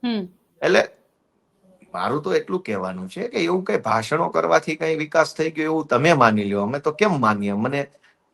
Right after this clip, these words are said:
Speaker 2: આ ગુજરાતમાં છેલ્લા ચાલીસ વર્ષથી ભાજપની સરકાર છે અને
Speaker 1: હમ.
Speaker 2: વિકાસના નામે મોટી મોટી ફાંકા ફોજદારી આ છેલ્લા પંદર વર્ષથી હાલે છે. કમસે કમ બે હજાર સાત થી આ વિકાસની વાતો ચાલુ થઈ છે.
Speaker 1: હમ.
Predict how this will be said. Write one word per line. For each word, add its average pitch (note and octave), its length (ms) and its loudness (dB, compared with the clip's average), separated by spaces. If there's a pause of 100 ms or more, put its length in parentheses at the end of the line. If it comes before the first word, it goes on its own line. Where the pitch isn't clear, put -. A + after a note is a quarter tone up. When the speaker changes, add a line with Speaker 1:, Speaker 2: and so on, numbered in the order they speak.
(380)
Speaker 2:
આ D#3 520 8
ગુજરાતમાં C3 1120 2 (540)
છેલ્લા C#3 320 2
ચાલીસ E3+ 380 8
વર્ષથી E3 300 4
ભાજપની A#2+ 480 0
સરકાર G#2 360 -8
છે G2 400 -12 (680)
અને C3 260 2
Speaker 1:
હમ. A#2+ 60 2
Speaker 2:
વિકાસના E3+ 540 6
નામે E3 300 6
મોટી C#3 460 -2
મોટી D#3+ 240 -2
ફાંકા D3+ 360 4
ફોજદારી D#3+ 500 0
આ D3+ 80 4
છેલ્લા D3+ 300 2
પંદર G3 340 6
વર્ષથી D3+ 400 2
હાલે G#2 280 0
છે. F#2+ 100 -12
કમસે C#3 360 -8
કમ C#3 240 -8
બે C#3+ 140 2
હજાર C#3+ 180 0
સાત D3+ 360 6
થી D#3 140 -2
આ C#3+ 60 4
વિકાસની C3+ 480 0
વાતો A2 280 0
ચાલુ G2 280 -6
થઈ G2+ 220 -8
છે. - 160 -20 (1160)
Speaker 1:
હમ. G#3 240 -2